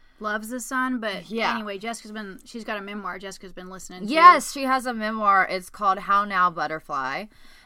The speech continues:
Speaker 2: And, um, I've been listening to it all freaking day. Uh, it's a ten-hour, uh, uh, uh, Audible memoir. I think I pretty much got through the most of it today. Um, and we def-,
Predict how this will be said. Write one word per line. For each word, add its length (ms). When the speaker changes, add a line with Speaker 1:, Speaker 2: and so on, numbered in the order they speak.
Speaker 2:
And, 600
um, 240
I've 160
been 120
listening 380
to 220
it 200
all 240
freaking 440
day. 500
Uh, 220
it's 160
a 60
ten-hour, 760
uh, 360
uh, 160
uh, 300
Audible 640
memoir. 760
I 100
think 240
I 120
pretty 200
much 240
got 240
through 140
the 80
most 440
of 200
it 160
today. 540
Um, 300
and 180
we 100
def-, 260